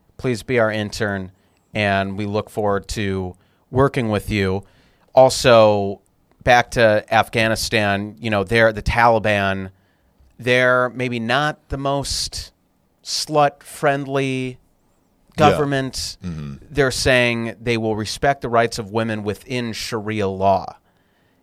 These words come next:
Speaker 2: Which,
Speaker 1: And
Speaker 2: do you know what that means?
Speaker 1: I do, and that's, like, very, it's very strict Islamic law, straight out of the Quran.
Speaker 2: Do you know this because this is how you treat women, or?
Speaker 1: Well,
Speaker 2: Is, this is like, you have a similar policy with
Speaker 1: I,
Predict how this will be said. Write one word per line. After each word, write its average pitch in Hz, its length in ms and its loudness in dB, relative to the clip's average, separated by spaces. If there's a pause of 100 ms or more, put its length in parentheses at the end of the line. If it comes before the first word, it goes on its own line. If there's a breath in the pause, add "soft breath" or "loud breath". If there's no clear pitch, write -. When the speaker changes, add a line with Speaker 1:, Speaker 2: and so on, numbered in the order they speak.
(100)
Speaker 2:
Which, 123 120 2
Speaker 1:
And 104 440 0 (600)
Speaker 2:
do 98 80 -10
you 95 60 -4
know 95 80 -4
what 90 100 -6
that 87 240 -2
means? 85 500 -12
Speaker 1:
I 139 100 0
do, 110 440 -4
and 104 120 -2
that's, 107 280 -2
like, 107 180 -2
very, 113 520 0
it's 101 140 -8
very 113 220 0
strict - 580 -4
Islamic 110 640 -4
law, 107 300 4
straight 107 360 -2
out 104 160 4
of 98 40 -8
the 101 80 -8
Quran. 104 720 -4
Speaker 2:
Do 117 100 -12
you 123 80 -6
know 117 200 -2
this 113 220 -2
because 98 520 -4
this 92 180 -10
is 90 140 -10
how 98 100 0
you 87 240 -6
treat 104 280 -10
women, 113 380 -4
or? 78 400 -8 (160)
Speaker 1:
Well, 139 460 6 (600)
Speaker 2:
Is, 113 200 -6
this 135 300 -2
is 127 100 -4
like, 123 160 6
you 147 120 4
have 139 80 6
a - 20 -2
similar 113 460 -2
policy 92 640 0
with 76 140 -4
Speaker 1:
I, 196 180 0